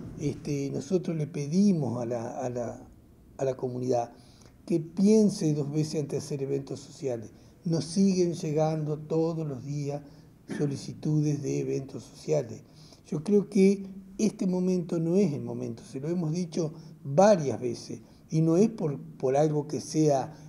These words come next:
este, que uno está exagerando. No, no estamos exagerando, estamos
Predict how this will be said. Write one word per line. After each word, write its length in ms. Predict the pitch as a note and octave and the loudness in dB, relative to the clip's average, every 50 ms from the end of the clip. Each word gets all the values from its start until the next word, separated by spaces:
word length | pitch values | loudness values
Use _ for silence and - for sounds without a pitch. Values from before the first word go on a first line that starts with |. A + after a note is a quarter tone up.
| - - | -16 -8
este, 380 | - C#3 - - - - C3 C3 | -6 -6 -6 -4 -6 -8 -8 -6
que 120 | - D3+ | -4 -2
uno 540 | D3 D3 D#3 D#3 D3+ D3 D3 C#3+ C3+ B2+ B2 - - - - - - - - - - - | 0 0 2 2 2 0 0 0 -2 -4 -6 -10 -14 -16 -18 -20 -20 -20 -20 -20 -18 -18
está 340 | - - - - - D3 D3 | -20 -20 -8 -4 0 0 0
exagerando. 960 | C3+ - - C3 A#2+ - - C3 B2+ C#3 C3+ C3 A#2+ A2+ A2 G#2 G#2 G2+ - - - - - - - - - | 0 0 -4 -6 -6 -2 -2 0 2 2 0 0 -2 -4 -4 -6 -8 -12 -14 -18 -20 -20 -20 -20 -18 -8 -2
No, 320 | D#3+ A3 A#3 F#3+ A#2+ - - - - - - - - - | 0 0 0 0 -2 -6 -10 -16 -18 -20 -20 -20 -14 -10
no 160 | C#3 C3 C#3+ F3 | -6 -4 -4 -4
estamos 400 | D3+ - - G#3+ B3 A#3 F3+ D3 | -4 0 2 4 4 4 4 2
exagerando, 680 | C3 - - B2 - - A#2+ A2+ A2 A2+ A#2 - - - - - - | 0 -2 -6 -6 -4 -4 -2 -2 -2 -4 -6 -8 -12 -14 -18 -16 -16
estamos 560 | - - - - D3+ D#3 F3+ G#3+ C4+ D4+ D4 | -16 -16 -2 2 4 6 6 6 4 4 0